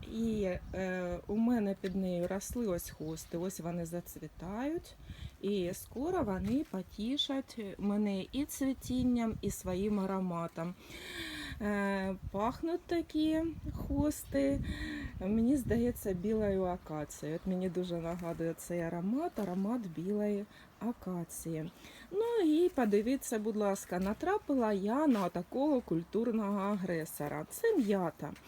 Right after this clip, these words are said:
У мене м'ята двох сортів росте. Бачите, ось є пухнаста і ось є якась така ланцетолиста.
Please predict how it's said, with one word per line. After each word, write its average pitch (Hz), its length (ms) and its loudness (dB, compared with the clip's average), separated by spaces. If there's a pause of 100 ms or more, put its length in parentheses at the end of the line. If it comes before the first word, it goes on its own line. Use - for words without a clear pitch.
(340)
У 285 80 2
мене 349 300 6
м'ята 196 580 2
двох 247 300 0
сортів 180 680 -2
росте. 214 420 -4
Бачите, 277 420 -2
ось 208 240 -2
є 190 140 -2
пухнаста 190 880 -4
і 262 160 0
ось 392 320 0
є 269 200 0
якась 220 400 -2
така 185 360 -8
ланцетолиста. 185 1000 -4